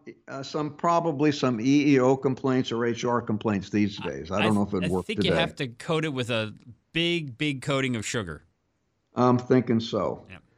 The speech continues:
Speaker 1: Let's
Speaker 2: Okay.
Speaker 1: talk about this. I wanna talk about this social media echo chamber
Speaker 2: Yes.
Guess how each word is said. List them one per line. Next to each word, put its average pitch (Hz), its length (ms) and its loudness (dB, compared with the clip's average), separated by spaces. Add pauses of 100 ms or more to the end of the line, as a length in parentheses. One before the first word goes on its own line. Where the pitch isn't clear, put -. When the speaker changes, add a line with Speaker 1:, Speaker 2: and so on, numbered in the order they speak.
Speaker 1:
Let's 269 220 6
Speaker 2:
Okay. 156 100 2
Speaker 1:
talk 226 240 4
about 156 360 0
this. - 280 -4
I 190 60 2
wanna 247 180 0
talk 185 240 -2
about 143 260 -2
this 135 160 -6
social 185 480 0
media 139 640 2
echo 127 300 0
chamber 85 500 -8 (120)
Speaker 2:
Yes. - 360 -4